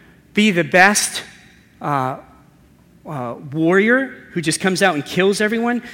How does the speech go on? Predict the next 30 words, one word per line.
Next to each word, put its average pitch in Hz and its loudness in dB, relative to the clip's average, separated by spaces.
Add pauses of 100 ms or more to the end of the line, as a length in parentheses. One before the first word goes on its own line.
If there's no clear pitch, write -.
(240)
You're 220 4
in 226 6
that 208 4
wilderness 190 2 (320)
where 170 2
you're 160 2
to 135 -4
seek, - -2 (280)
to 147 -8
be 127 -6
stri-, 214 -2
still, 226 0 (400)
to 143 -12
grow 127 -4
strong, 165 -4 (360)
and 120 -6
wait 139 -4 (180)
upon 143 -8
the 139 -8
Lord." 123 -10 (880)
Fortunately, 208 0 (500)
David 170 -4 (260)
is - -8
a - -4
good 180 -2
listener. 175 -6 (800)
David's 202 -2
a - -8
good 165 -4
listener. 160 -6